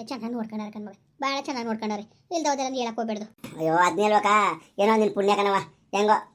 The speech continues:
Speaker 2: ಸೊಸೆರ್ನ, ಏನ್ ನನ್ ಹೊಟ್ಟೆಲ್ ಹುಡ್ದ್ ಮಕ್ಳು ಅಂತ ಇದೀರ ನಿನ್ ಬಾಯ್ಲಿ,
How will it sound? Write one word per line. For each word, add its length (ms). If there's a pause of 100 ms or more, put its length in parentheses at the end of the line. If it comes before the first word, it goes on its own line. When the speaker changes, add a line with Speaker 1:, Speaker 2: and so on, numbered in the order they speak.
(140)
Speaker 2:
ಸೊಸೆರ್ನ, 420 (480)
ಏನ್ 260
ನನ್ 140
ಹೊಟ್ಟೆಲ್ 220
ಹುಡ್ದ್ 160
ಮಕ್ಳು 220
ಅಂತ 120
ಇದೀರ 220
ನಿನ್ 120
ಬಾಯ್ಲಿ, 300